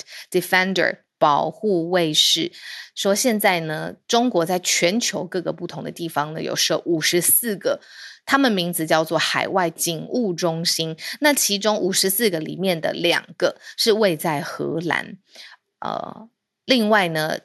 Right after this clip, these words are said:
英国跟加拿大还有三个像这种的警务中心。那当然先出来发声的这个就是荷兰的外交部长，他的 Twitter 他就指出，就是说，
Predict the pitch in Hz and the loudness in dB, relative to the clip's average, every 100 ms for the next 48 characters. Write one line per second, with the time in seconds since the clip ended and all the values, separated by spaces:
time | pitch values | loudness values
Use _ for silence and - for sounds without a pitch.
0 | - 254 262 185 156 175 185 143 165 147 | -4 0 2 2 2 0 0 -2 -2 -4
1 | 135 147 - - - - 190 180 190 185 | -2 -2 0 0 0 4 2 2 -2 -2
2 | - _ _ _ - - 196 175 175 156 | -4 _ _ _ -20 -2 2 2 0 -4
3 | 151 151 - - 156 131 151 - - - | -6 -8 -8 -8 -6 -6 -4 -6 -6 0
4 | 196 196 247 269 185 170 165 214 208 214 | 0 4 2 4 2 2 0 2 2 0
5 | 202 202 196 147 151 - 139 - 156 - | -4 -2 0 0 0 0 0 0 -6 -6
6 | 160 - - 156 160 156 160 151 156 156 | -6 -6 -6 -6 -4 0 2 2 0 -2
7 | 151 151 160 - - 156 156 143 208 202 | 0 -4 -4 -6 -6 -4 -6 -6 -2 -2
8 | - 143 156 151 - - - 156 160 160 | 0 -4 -4 -8 -6 -6 -6 -6 -4 -4
9 | 185 180 | -2 -2